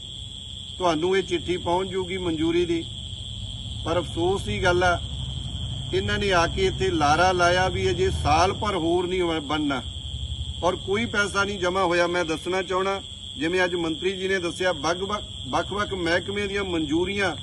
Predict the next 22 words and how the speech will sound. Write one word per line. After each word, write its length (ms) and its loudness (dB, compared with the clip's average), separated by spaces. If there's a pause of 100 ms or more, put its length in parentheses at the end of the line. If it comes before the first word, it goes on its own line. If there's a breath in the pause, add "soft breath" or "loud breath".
(560)
ਪੈਸੇ 320 0
ਭਰ 180 0
ਕੇ 200 0
ਲੈ 180 6
ਲਈਆਂ 280 0
ਸਾਰੀਆਂ 560 2
ਇੰਨੇ 240 0
ਟਾਈਮ 260 0
'ਚ, 80 -8 (840)
ਔਰ 120 4
ਉਹ 140 2
ਚੁਰੰਜਾ 640 2
ਕਰੋੜ 480 2 (640)
ਛਿਹੱਤਰ 460 -2
ਲੱਖ 260 0
ਰੁਪਇਆ 340 0
ਪੀ 320 -6
ਆਈ 160 4
ਡੀ 180 -2
ਵੀ 140 -4
ਦੇ 120 2
ਵਿੱਚ 400 0